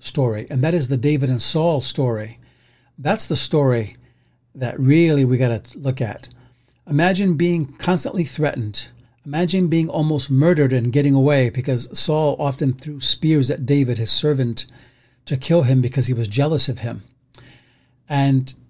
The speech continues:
imagine being chased for fifteen years by your king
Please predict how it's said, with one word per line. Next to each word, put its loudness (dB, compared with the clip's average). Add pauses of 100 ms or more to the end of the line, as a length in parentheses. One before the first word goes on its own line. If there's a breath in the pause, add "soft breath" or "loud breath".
(220)
imagine 0 (220)
being 0
chased 2
for -4
fifteen 0
years 2 (600 soft breath)
by 0
your 0
king 0